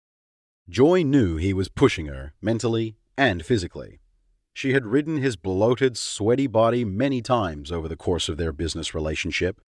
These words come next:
and she had even enjoyed it, but he generally kept that outside of work. He was up to something, and when he was up to something, she usually had to clean up the mess.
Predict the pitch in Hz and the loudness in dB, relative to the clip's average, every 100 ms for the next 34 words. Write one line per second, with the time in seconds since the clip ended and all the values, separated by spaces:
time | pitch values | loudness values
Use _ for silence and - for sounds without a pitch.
0 | _ - 101 101 - 120 123 131 135 131 | _ -6 -2 -2 0 2 4 4 2 2
1 | 123 202 85 58 - _ _ 131 151 135 | 4 4 2 -4 -18 _ _ 2 2 2
2 | 170 170 104 92 - 104 95 90 85 - | 0 2 0 -2 -2 -2 -2 -2 -4 -4
3 | 80 76 76 110 80 - - _ _ _ | -6 -6 -4 -2 -4 -8 -20 _ _ _
4 | _ 196 226 170 180 98 - 85 76 73 | _ -4 0 2 2 0 -2 -4 -6 -12
5 | 71 - _ 82 92 95 143 180 165 190 | -14 -18 _ -10 -6 -2 0 2 4 4
6 | - 104 104 87 95 90 - _ _ - | 4 -2 -2 -6 -8 -10 -12 _ _ -4
7 | - 165 127 175 90 85 78 90 85 98 | 0 0 0 -2 -4 -6 -6 -6 -4 -2
8 | 98 82 80 101 95 - - | -2 -4 -4 -2 -4 -6 -12